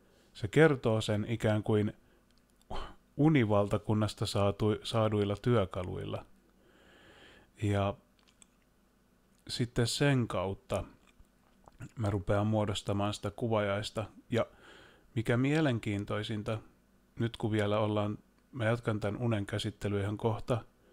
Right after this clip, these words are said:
niin yleensä, jos unta ei kerro, dokumentoi tai muuten vaan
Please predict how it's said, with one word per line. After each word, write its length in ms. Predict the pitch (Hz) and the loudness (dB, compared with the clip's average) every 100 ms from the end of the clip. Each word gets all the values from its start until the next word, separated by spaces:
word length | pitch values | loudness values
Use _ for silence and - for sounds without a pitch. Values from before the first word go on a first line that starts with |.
| _ _ _ _ _ _ - | _ _ _ _ _ _ -6
niin 140 | 113 123 | -2 2
yleensä, 500 | 143 147 139 120 - | 4 4 2 0 -2
jos 240 | 120 117 - | -2 -2 0
unta 360 | 120 110 107 | 0 2 0
ei 180 | 104 107 | 0 -2
kerro, 560 | - 123 113 107 110 - _ _ _ _ _ - 123 | 0 2 2 0 -4 -4 _ _ _ _ _ -6 0
dokumentoi 880 | 117 - 101 95 92 - 95 90 - _ _ _ _ _ _ _ _ _ _ - | 0 2 0 0 -2 -2 -2 -4 -8 _ _ _ _ _ _ _ _ _ _ -6
tai 160 | 113 101 | -2 2
muuten 520 | 107 110 110 98 95 | 2 4 2 0 0
vaan 280 | 95 92 | -2 -2